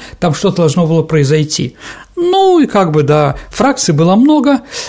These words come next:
а в тысяча девятьсот пятом году из партии вышло ее правое крыло,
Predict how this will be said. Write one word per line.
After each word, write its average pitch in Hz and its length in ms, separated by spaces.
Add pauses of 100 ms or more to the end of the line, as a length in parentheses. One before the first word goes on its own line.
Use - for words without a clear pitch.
(140)
а 180 420
в - 200
тысяча 190 180
девятьсот 185 240
пятом 185 240
году 165 180
из 156 140
партии 175 320
вышло 160 320
ее 143 160
правое 254 420
крыло, 262 540